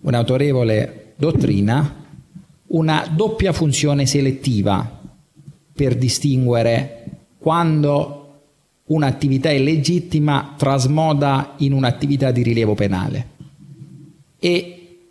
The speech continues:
la funzione selettiva è data da due aspetti. Primo, ci deve essere una condotta sine iure, cioè adottata in violazione di legge. E allora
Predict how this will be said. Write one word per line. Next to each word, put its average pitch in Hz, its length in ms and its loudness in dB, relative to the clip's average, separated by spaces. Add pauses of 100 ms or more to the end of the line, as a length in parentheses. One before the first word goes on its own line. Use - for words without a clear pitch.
(120)
la - 280 0
funzione 185 400 2
selettiva 170 720 0
è 147 140 0
data 151 280 2
da 123 640 -2
due 156 280 0
aspetti. - 640 -4 (800)
Primo, 123 500 0 (1300)
ci - 160 -2
deve 196 180 2
essere 131 540 0
una 147 240 2
condotta 180 1080 -2
sine 170 440 0
iure, 107 720 0 (540)
cioè - 640 -4
adottata 156 600 0
in 131 80 2
violazione 160 480 0
di 143 100 2
legge. 98 460 0 (2000)
E 117 100 -2
allora 123 640 0